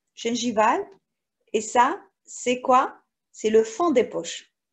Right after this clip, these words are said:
J'ai introduit ma sonde, ok ? J'ai introduit ma sonde et j'ai vu qu'il y avait une valeur qui est à peu près égale à deux millimètres. Je mets un point de la profondeur des poches.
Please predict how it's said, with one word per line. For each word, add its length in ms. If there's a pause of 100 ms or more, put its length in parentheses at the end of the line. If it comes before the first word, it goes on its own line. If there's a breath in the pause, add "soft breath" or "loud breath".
(520 soft breath)
J'ai 180
introduit 540
ma 180
sonde, 460
ok ? 200 (260)
J'ai 180
introduit 420
ma 160
sonde 320
et 100
j'ai 140
vu 160
qu'il 160
y 60
avait 180
une 200
valeur 440 (460 soft breath)
qui 80
est 40
à 40
peu 180
près 300
égale 300
à 80
deux 180
millimètres. 720 (840)
Je 220
mets 280
un 140
point 420 (520)
de 100
la 140
profondeur 680
des 120
poches. 560